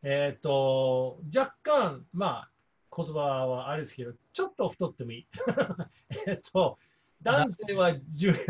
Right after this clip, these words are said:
まあ、十五から二十三、プラスマイナス三パーセントだったら、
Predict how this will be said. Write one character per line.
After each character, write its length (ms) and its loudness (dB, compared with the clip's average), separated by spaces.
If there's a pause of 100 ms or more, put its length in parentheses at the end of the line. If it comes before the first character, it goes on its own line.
(360)
ま 100 2
あ、 100 0
十 200 2
五 280 4
か 160 2
ら 160 2
二 260 -2
十 240 -4
三、 280 -4
プ 100 -4
ラ 80 -2
ス 100 -10
マ 140 -2
イ 40 -2
ナ 80 -6
ス 60 -12
三 220 -6
パ 80 -6
ー 60 -6
セ 100 -8
ン 60 -8
ト 60 -6
だ 60 -6
っ 40 -16
た 120 -8
ら、 180 -6